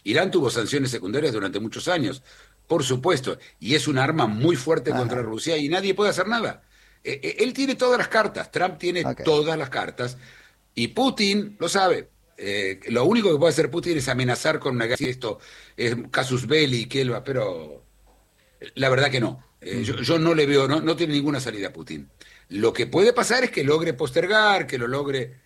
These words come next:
Speaker 1: logre un poquito, este,
Speaker 2: Comprar
Speaker 1: postergar
Speaker 2: tiempo.
Speaker 1: el tema, pero
Speaker 2: Claro.
Speaker 1: esto, esto sí,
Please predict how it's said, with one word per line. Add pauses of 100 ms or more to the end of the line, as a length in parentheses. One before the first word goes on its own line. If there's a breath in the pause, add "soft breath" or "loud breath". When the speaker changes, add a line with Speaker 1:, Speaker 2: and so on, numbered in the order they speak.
(180)
Speaker 1:
logre
un
poquito,
este, (480)
Speaker 2:
Comprar
Speaker 1:
postergar
Speaker 2:
tiempo.
Speaker 1:
el
tema,
pero
Speaker 2:
Claro.
Speaker 1:
esto,
esto
sí,